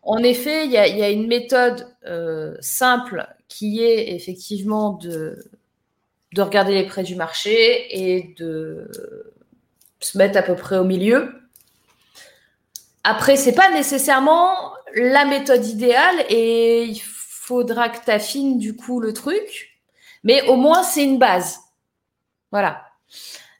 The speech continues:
Euh, après, il y a des méthodologies. Alors moi, j'ai une formation entière là-dessus, hein, qui s'appelle la méthode Euro, où, euh, je vous fais, euh, une heure et demie de formation avec un P D F à remplir, et cetera. Donc, c'était, euh,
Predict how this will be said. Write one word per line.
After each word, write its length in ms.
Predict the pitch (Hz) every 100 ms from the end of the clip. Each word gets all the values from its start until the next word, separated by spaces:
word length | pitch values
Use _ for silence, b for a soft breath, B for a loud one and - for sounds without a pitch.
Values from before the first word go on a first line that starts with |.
| -
Euh, 1000 | 202 190 185 185 180 180 175 175 170 170 -
après, 280 | - - 226
il 60 | 220
y 40 |
a 120 | 185
des 180 | 165 175
méthodologies. 960 | 185 202 208 226 208 220 226 233 262 240
Alors 140 | 175
moi, 120 | 208
j'ai 160 | 202 202
une 120 | 208
formation 540 | 208 214 214 214 233 -
entière 360 | 240 240 247 233
là-dessus, 380 | 214 - -
hein, 140 | 190 185
qui 120 | -
s'appelle 260 | 175 202 202
la 80 |
méthode 440 | 185 185 214 202 -
Euro, 540 | 240 214 156 - - - _ _ _ _ - - _ _ _ -
où, 240 | 185 202
euh, 380 | 185 175 165 165
je 240 | 160 156
vous 60 | 160
fais, 340 | - 214 233
euh, 320 | 190 175 175 180
une 160 | 214
heure 120 | 220
et 60 | 214
demie 160 | 214 214
de 80 |
formation 760 | 214 175 170 170 220 233 247 247
avec 280 | 214 185 185
un 80 | 185
P 140 | 185
D 200 | 185 190
F 100 | 190
à 40 | 175
remplir, 360 | 160 202 208
et 60 | 190
cetera. 320 | - 196 156
Donc, 120 | 151 -
c'était, 380 | 156 - 151
euh, 100 | -